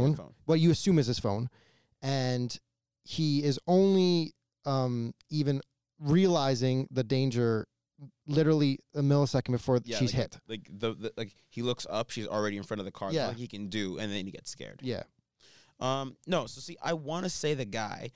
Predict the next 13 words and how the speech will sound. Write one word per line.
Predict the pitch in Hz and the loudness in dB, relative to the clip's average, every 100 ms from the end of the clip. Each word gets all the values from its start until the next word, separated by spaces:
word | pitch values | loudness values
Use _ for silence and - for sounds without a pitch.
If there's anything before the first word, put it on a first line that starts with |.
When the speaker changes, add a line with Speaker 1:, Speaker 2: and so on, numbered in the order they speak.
| _ _ | _ _
Speaker 2:
because | 123 113 135 120 110 - _ _ _ | -6 0 0 0 -8 -16 _ _ _
it's | 139 - | -6 -2
an | 131 | -2
Uber | 143 143 123 | 2 2 4
test | - 107 - | 2 0 -6
car, | - 67 | -12 -6
right? | 85 139 | -2 2
Speaker 1:
Mm-hmm. | 143 156 220 _ | 2 2 -2 _
Speaker 2:
So | - 127 | -6 -2
he's | 170 139 - | -2 -4 -4
in | 180 214 | -2 0
this | 165 | -2
car | - - 135 104 92 | -2 -2 -2 -2 -8